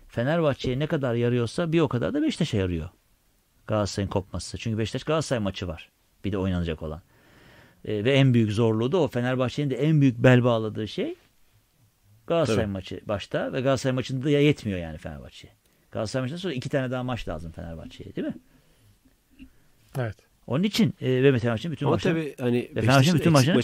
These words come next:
Speaker 1: kazanması
Speaker 2: kazanması
Speaker 1: gerekiyor.
Speaker 2: lazım.
Speaker 1: Ve
Speaker 2: Onu,
Speaker 1: bütün maçlarını
Speaker 2: onu
Speaker 1: kazanması lazım. Şimdi Fenerbahçe'nin bütün maçları kazanmadıktan sonra Beşiktaş fazlasını kaybedecek. O kadar maç kalmadı. E, ve Beşiktaş hakikaten ligin,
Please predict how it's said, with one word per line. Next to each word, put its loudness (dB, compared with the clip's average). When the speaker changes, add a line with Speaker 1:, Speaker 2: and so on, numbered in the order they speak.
Speaker 1:
kazanması 6
Speaker 2:
kazanması 6
Speaker 1:
gerekiyor. 6
Speaker 2:
lazım. 0
Speaker 1:
Ve 2
Speaker 2:
Onu, 2
Speaker 1:
bütün 2
maçlarını 6
Speaker 2:
onu 2
Speaker 1:
kazanması 0
lazım. -2
Şimdi -4
Fenerbahçe'nin -8
bütün -8
maçları -6
kazanmadıktan -8
sonra -10
Beşiktaş -6
fazlasını -4
kaybedecek. -4
O -10
kadar -6
maç -6
kalmadı. -6
E, -2
ve -4
Beşiktaş -6
hakikaten -6
ligin, -4